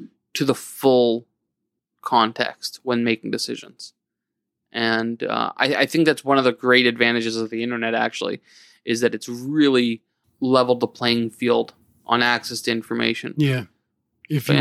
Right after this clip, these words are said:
Speaker 1: yeah.
Speaker 2: want, you have the ability to fact check yourself versus just taking the word of what's being promoted to you on screen or
Speaker 1: Yeah.
Speaker 2: on
Speaker 1: And,
Speaker 2: print
Speaker 1: uh,
Speaker 2: or something.
Speaker 1: honestly, I mean, Elon Musk's purchase of Twitter has a lot of,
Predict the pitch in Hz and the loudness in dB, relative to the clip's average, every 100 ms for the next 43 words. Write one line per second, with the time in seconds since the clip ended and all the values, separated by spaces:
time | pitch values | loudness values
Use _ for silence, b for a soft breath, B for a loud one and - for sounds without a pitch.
0 | 135 156 147 127 - 139 135 117 127 117 | 4 6 4 2 0 0 2 2 0 2
1 | 127 120 113 127 - 123 117 - 127 123 | 0 0 -2 -4 -4 -4 -4 -6 -6 -6
2 | 113 - 117 101 123 110 127 107 113 - | -4 -4 -4 -4 -4 -4 -6 -6 -6 -4
3 | 131 123 113 113 117 117 110 101 - B | -4 -4 -6 -4 -2 -2 -2 -6 -14 B
4 | B B - 131 - 131 117 - 113 113 | B B 0 0 2 2 2 2 2 2
5 | 113 - 123 113 107 - - 120 117 113 | 0 2 2 2 2 0 2 2 2 2
6 | 107 104 - B B B 180 240 302 - | -2 -4 -10 B B B -4 -2 0 0
7 | - 120 185 165 117 117 196 240 156 185 | 0 0 2 2 -2 2 2 4 2 2
8 | 147 - 127 160 156 139 _ _ _ _ | 2 0 0 2 2 -2 _ _ _ _
9 | _ _ - - - 208 175 135 127 120 | _ _ -20 -10 0 2 4 4 2 0
10 | - - - - _ _ _ - 143 127 | -4 -4 -4 -8 _ _ _ -6 -4 -4
11 | 120 120 - 123 117 120 117 120 120 120 | -8 -12 -4 -2 0 0 -2 -2 0 -2
12 | 123 | -4